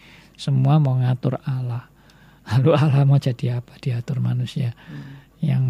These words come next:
Speaker 1: bermiliat-miliat ini? Ya pasti kacau balau lah.
Speaker 2: Hmm.
Speaker 1: Apalagi manusia ini manusia berdosa, manusia tidak maha tahu, manusia tidak maha sempurna, tidak maha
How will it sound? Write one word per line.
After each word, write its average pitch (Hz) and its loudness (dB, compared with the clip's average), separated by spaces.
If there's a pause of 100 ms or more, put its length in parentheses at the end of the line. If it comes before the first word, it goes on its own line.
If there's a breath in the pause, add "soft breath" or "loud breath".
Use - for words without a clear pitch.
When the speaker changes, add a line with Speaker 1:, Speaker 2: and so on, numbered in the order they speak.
Speaker 1:
bermiliat-miliat 120 0
ini? 131 -6 (760 loud breath)
Ya 143 -6
pasti 147 -2
kacau 131 0
balau 127 0
lah. 127 -2 (560)
Speaker 2:
Hmm. 139 -10
Speaker 1:
Apalagi 139 -2
manusia 135 2
ini 135 2
manusia 131 0
berdosa, 127 -6
manusia 131 -2 (1300 loud breath)
tidak 139 -2
maha 131 0
tahu, 127 -2
manusia 127 -2
tidak 143 -4
maha 131 0
sempurna, 131 -2 (720 loud breath)
tidak - -4
maha 127 -2